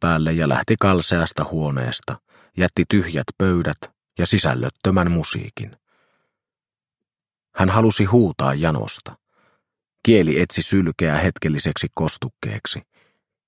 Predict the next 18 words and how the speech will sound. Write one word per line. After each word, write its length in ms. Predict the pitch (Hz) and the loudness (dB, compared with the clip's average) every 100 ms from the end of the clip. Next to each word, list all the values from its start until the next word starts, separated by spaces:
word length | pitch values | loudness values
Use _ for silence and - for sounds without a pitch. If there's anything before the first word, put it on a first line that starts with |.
| _ _ - | _ _ -2
Hän 160 | 95 | 0
ei 160 | 85 107 | 2 4
uskaltanut 640 | 123 - - 67 95 107 - | 2 2 -2 0 2 2 2
juoda, 320 | 110 92 73 | 4 4 2
sillä 320 | - - 80 | -2 -2 0
hän 140 | 85 92 | 2 2
pelkäsi, 460 | 107 95 78 82 85 | 2 2 0 0 0
että 260 | 73 - 80 | 0 0 2
alkaisi 440 | 90 90 87 90 | 2 2 2 2
voida 260 | 92 92 90 - | 2 2 0 0
pahoin 420 | 90 90 69 71 | 0 0 -2 0
ja 120 | 80 | 0
oksentaisi 680 | 82 - - 57 67 71 87 | 0 -2 -4 -4 -2 0 0
nielemänsä. 680 | 85 55 50 50 - - - _ _ _ _ _ _ _ _ _ _ _ - | 0 0 -4 -8 -8 -10 -14 _ _ _ _ _ _ _ _ _ _ _ -4
Hänen 260 | - 95 65 | 2 2 4
oli 160 | 101 98 | 2 4
pakko 320 | 113 - 71 | 2 0 -2
pitää 280 | - - 87 | 0 2 0